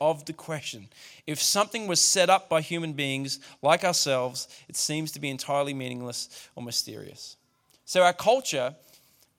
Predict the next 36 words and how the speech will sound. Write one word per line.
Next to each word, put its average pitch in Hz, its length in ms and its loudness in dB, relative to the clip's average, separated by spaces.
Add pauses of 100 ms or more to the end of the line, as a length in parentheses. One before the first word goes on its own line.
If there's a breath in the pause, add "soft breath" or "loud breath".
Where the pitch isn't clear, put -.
doesn't 233 360 4
necessarily 190 540 -2
come 226 400 -2
from 196 180 -4
a 170 60 -2
Christian 165 400 -6
worldview, 170 380 -2
and 156 120 -6
there 190 140 2
it's, 208 120 -8 (200)
therefore 190 300 -2
it's 160 100 -4
asking 170 320 0
all 190 120 -4
sorts 220 240 -8
of 208 60 -14
questions 160 360 -6
as 160 140 -6
to, 170 120 -4
"Why 151 300 -2
is 190 140 -4
this 170 180 -8
thing 151 240 -10
here?" 143 240 -8 (840 soft breath)
And 175 100 2
if 170 100 -2
we 202 100 -6
don't 214 260 2
know 196 160 2
why 165 320 2
it's - 220 -2
here, 139 300 -6 (240 soft breath)
we 165 180 -8
can 185 260 -4
remove 170 400 0
it. 104 100 -14